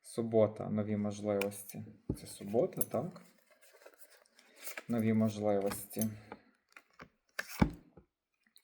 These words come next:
А, четвірка жезлів, радість, нагорода. Розкіш, отримання бажаного.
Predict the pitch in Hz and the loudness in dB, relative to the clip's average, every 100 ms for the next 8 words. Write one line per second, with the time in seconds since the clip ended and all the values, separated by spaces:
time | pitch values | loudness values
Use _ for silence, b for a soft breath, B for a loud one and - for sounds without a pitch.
0 | - B B B B B B - - 110 | -20 B B B B B B -14 -6 -2
1 | 104 104 101 101 - 113 110 117 110 110 | 0 0 -2 -4 -2 0 2 0 4 4
2 | 101 - 107 101 104 101 104 104 - 107 | 4 2 0 2 2 2 -2 -8 -6 -4
3 | 107 107 104 101 98 104 101 b b b | -4 -2 -2 0 -2 -4 -6 b b b
4 | b b _ _ _ _ _ _ - - | b b _ _ _ _ _ _ -20 -20
5 | _ _ _ _ _ _ - - _ _ | _ _ _ _ _ _ -20 -20 _ _
6 | - - - 110 104 104 - - 110 - | -2 -2 -4 -2 0 -2 -6 -8 -8 -8
7 | - 113 113 113 110 107 107 107 104 101 | -12 -12 -6 0 2 4 2 2 2 2
8 | 101 104 101 104 104 104 | 2 -2 -4 -4 -6 -8